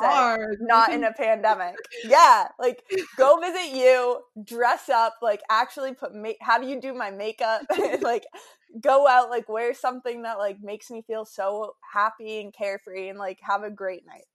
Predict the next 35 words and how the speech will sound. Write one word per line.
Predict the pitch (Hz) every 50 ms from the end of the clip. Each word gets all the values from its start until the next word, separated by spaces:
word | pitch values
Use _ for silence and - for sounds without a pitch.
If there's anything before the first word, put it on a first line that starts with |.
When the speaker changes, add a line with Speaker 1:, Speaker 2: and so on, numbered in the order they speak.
| _
Speaker 2:
Hell | _ _ - 233 226 240 220
yeah. | 208 180 160 139 104 95 - _ - - -
I'm | 220 233 233
gonna | 247 247 247 247
just | 220 220 247 240
wanna | 254 233 226 220 214
hug | 214 196 214 214 202 208 208 208 -
everyone. | - 196 190 196 196 180 180 175 170 190 220 269 285 _ _ _ _ _ - 440 - - 415
Speaker 1:
Yeah. | 415 381 508 440 392 - 523 -
Speaker 2:
<laughs> | _ _
Like, | 330 - - -
even | 277 277 285
if | 320 302
you're | 311 330 330
a | 302
stranger, | - - 240 226 220 220 226 202
I'm | 196 208
Speaker 1:
Oh | 220 262
my | 277 269 240
Speaker 2:
hugging | 220 196 196
Speaker 1:
God. | 196 190
Speaker 2:
you. | 170 165 165 185 240 240 _ _ _ _
Speaker 1:
Hug | - 277 262 254 247
my | 262 277 277
grandparents. | 233 220 208 226 233 226 214 208 214 208 214 214 220 - - 427 427 - - - _ -
Speaker 2:
I | 349 349 339 311
Speaker 1:
Can't | 285 247 254 254
wait | 254 247
to | 247 247
do | 247 254 262 262
Speaker 2:
know. |
Speaker 1:
that. | 254 - - - _ _ _ _ _ _ _ _ _ _ _ _ _ _ - -
Yeah. | - 240 _ _ _ _ _ _ _ _ _
Speaker 2:
So | _ _ _ - 285 262 247
crazy. | 247 - 247 247 233 226 220 220 220 214 214 226 240